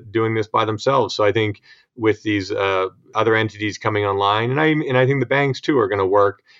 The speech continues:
uh, at getting it better, making it better, and, and the firms. What we're doing with the f-, we're, you know, that's what we've said on April. We're trying to mobilize the forty-four thousand firms,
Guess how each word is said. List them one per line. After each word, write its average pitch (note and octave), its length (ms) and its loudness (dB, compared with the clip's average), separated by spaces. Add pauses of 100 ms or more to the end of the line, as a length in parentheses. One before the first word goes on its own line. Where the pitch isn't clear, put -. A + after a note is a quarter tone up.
(240)
uh, G2 180 -4
at G2 220 -2
getting G2 220 2
it F#2 120 -2
better, G2 400 2 (100)
making G2 200 0
it F2 80 -4
better, G2+ 180 2
and, A#2+ 220 -2
and B2+ 160 0
the B2 40 2
firms. A2 480 0
What G2+ 220 -2
we're G#2+ 140 2
doing A2 160 0
with G#2 100 -2
the G#2+ 60 -12
f-, - 160 -20
we're, A#2 260 -2
you A#2 100 -4
know, G#2 140 2
that's A2+ 160 0
what B2+ 80 2
we've A#2 160 4
said A#2 240 0
on G#2+ 220 0
April. G#2 340 0
We're G#2 100 -4
trying A#2+ 200 0
to G2+ 60 -2
mobilize A2 500 2
the G2+ 80 -16
forty-four G#2 400 -2
thousand G2 340 -2
firms, G#2+ 460 -2